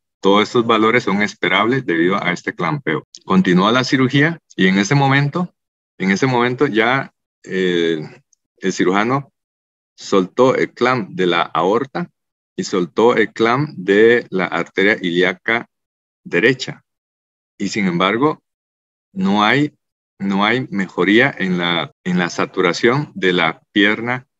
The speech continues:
derecha. O sea, esta línea de color naranja debería de subir. La línea color verde todavía está con desaturación porque esta pinza todavía está puesto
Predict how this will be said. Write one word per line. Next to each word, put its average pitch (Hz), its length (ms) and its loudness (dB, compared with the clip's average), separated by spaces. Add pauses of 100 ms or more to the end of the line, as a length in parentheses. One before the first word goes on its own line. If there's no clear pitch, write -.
(340)
derecha. 120 580 -2 (480)
O - 60 -20
sea, 95 320 -2
esta 101 380 0
línea 123 500 0
de 85 160 -6
color 87 340 0
naranja 120 600 -2 (240)
debería 85 480 2
de 107 80 2
subir. 117 380 -2 (640)
La 127 160 2
línea 135 400 2
color 110 480 0 (160)
verde 143 500 0 (500)
todavía 98 440 2
está 107 640 -4
con 90 180 -4
desaturación 92 920 0
porque 85 520 -4 (160)
esta 92 420 -6
pinza 113 340 0
todavía 85 280 0
está 90 300 -4
puesto 90 500 -4